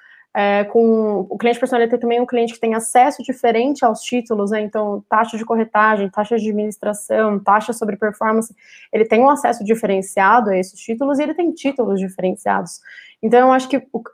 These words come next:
é, a, o consumidor olhar pra esse pacotão todo personalizado, né, até pelo nome da, do banco, e tro-,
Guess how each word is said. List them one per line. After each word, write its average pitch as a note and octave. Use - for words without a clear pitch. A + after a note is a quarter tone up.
é, G#3
a, G3+
o A3
consumidor A3+
olhar A#3+
pra G#4+
esse F4
pacotão B3
todo A3
personalizado, G#3
né, F#3
até G3+
pelo G3
nome G3
da, F#3+
do F#3
banco, F#3
e A3+
tro-, B3